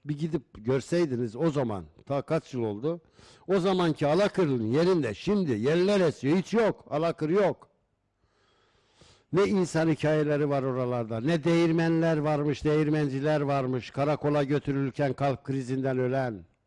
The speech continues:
Orada ne hikayeler gizli, ne hikayeler saklı. Ama bizim Antalya'daki gazetecilik anlayışımız şudur: ye, iç, eğlen, gül, copy paste.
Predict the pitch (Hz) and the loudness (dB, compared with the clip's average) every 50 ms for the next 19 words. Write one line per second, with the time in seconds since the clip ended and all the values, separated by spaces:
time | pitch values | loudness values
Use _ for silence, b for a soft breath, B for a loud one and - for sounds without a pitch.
0 | _ _ _ _ _ _ _ _ _ _ _ _ _ _ _ _ _ _ _ _ | _ _ _ _ _ _ _ _ _ _ _ _ _ _ _ _ _ _ _ _
1 | - 160 175 170 147 143 131 131 143 160 170 170 - - 147 151 147 139 135 131 | 0 0 2 2 2 0 0 2 2 4 4 4 2 2 0 2 2 2 2 2
2 | 131 127 117 110 117 120 107 104 110 117 117 143 160 170 151 - 156 156 151 143 | 0 -2 -2 -4 -6 -6 -6 -4 -4 -2 0 0 2 2 0 0 0 0 2 2
3 | 143 135 120 - 131 123 - - 175 190 185 B B B B B B B 170 170 | 2 0 -2 -2 -4 -4 -2 -2 -2 -2 -2 B B B B B B B 0 0
4 | 170 147 143 175 151 147 139 107 98 - _ b b b b b b b 143 147 | 0 0 -2 -2 -2 0 -2 -2 -4 -6 _ b b b b b b b -2 -2
5 | 143 - 180 180 180 170 165 147 160 143 - 151 139 139 147 147 151 170 - 156 | 0 0 0 2 2 2 2 2 0 0 -2 -2 0 0 0 2 2 0 0 0
6 | 151 139 143 143 143 135 - 143 143 139 139 139 127 - - 127 135 135 117 - | 0 0 0 -2 -2 -2 0 0 0 2 2 0 0 -2 -2 -2 -2 -2 -2 -2
7 | - 190 175 160 175 175 156 - _ _ _ _ _ _ _ B B B B B | -2 -2 0 2 0 0 -2 -6 _ _ _ _ _ _ _ B B B B B
8 | B 143 156 202 202 190 165 180 160 - - 170 160 165 156 151 160 156 151 143 | B 0 2 4 4 4 4 2 0 0 2 2 4 4 4 4 2 2 2 2
9 | 147 202 233 220 185 - - - _ b b b b b b b b b b b | 2 2 2 2 0 -4 -10 -20 _ b b b b b b b b b b b
10 | 214 208 - 185 175 - 185 175 160 - - - 139 131 110 104 | -2 0 0 0 0 2 2 0 0 0 -2 -2 -2 -2 -2 -2